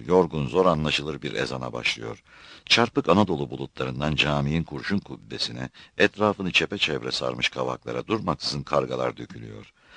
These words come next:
Şamatacı, din iman tanımaz ve siyah kargalar.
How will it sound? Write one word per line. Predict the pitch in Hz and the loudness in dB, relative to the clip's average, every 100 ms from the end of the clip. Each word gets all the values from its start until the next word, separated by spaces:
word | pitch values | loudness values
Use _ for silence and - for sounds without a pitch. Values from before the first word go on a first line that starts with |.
| - - | -20 -2
Şamatacı, | - 110 107 123 67 - 60 | 4 6 4 0 -2 -4 -4
din | 101 104 | 0 2
iman | 62 82 76 80 | 4 2 2 0
tanımaz | 69 71 71 71 55 | 0 -2 0 -2 -4
ve | 65 | -6
siyah | - 65 62 | -4 -4 -8
kargalar. | - 58 - 53 52 - | -10 -12 -10 -14 -16 -20